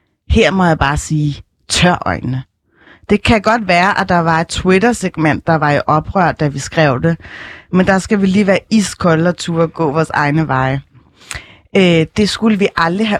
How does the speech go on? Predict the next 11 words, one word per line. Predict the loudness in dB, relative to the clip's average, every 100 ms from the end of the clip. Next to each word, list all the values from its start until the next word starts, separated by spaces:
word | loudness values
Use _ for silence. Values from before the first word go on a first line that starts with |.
| 0
undskyldt. | 0 0 -4 -6 -6 -12 -12
For | -2
mig | 0 2 0 0
underlagde | 0 2 0 0 -2 -2
vi | -2
os | -2 -4
der | -8 -8
et | -10 -12 -20 _
meningspoliti | -2 0 0 0 -2 -4 -6 -6 -10 -12 -12 -8
på | -8
Twitter. | -4 -2 -2